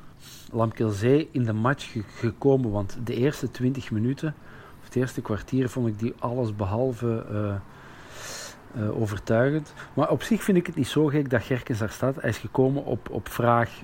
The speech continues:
van de coach, dus hij weet wat voor speler dat hij is. Hij weet waarvoor hij hem kan gebruiken. Ja, en dat is, dat is ook duidelijk. Wij missen creativiteit op het middenveld. We hebben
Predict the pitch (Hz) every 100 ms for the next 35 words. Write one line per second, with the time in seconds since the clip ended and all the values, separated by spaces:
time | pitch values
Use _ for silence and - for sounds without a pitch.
0 | - - 110 104 98 - 101 - 113 160
1 | - - 113 - - 92 98 95 113 120
2 | - 110 - 104 - 113 110 107 101 95
3 | 98 101 98 - - - - - 98 101
4 | 113 117 113 101 107 110 107 104 107 98
5 | 92 101 101 127 160 - - - - -
6 | 113 - - - 110 95 - 104 101 92
7 | 104 135 123 113 101 113 - 117 113 110
8 | 98 107 95 - 104 123 120 113 98 104
9 | 117 123 147 - - - - - - -
10 | 104 98 101 101